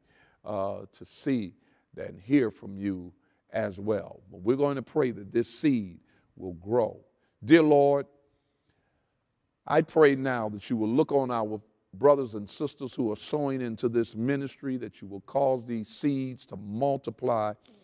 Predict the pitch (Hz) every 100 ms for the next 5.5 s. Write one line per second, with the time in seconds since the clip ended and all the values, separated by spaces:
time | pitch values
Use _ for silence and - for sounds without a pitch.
0 | _ _ - 104 196 - 120 110 - 151
1 | 139 - 127 117 107 95 - - _ _
2 | _ _ _ 98 95 87 127 143 127 117
3 | 98 - 120 113 104 101 95 - 139 120
4 | 92 95 - 110 107 95 98 95 107 165
5 | 135 104 90 82 98